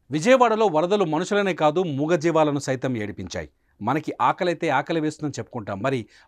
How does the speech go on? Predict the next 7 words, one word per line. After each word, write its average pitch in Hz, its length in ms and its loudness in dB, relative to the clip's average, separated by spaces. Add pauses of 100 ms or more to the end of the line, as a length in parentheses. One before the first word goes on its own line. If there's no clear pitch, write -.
మూగజీవాల 170 600 0
పరిస్థితి 139 460 -6
తలుచుకుంటేనే 127 680 -6
బాధగా 131 560 0
కనిపిస్తుంది. 92 580 -12 (380)
భారీ 147 380 2
వరదలకు 131 640 -4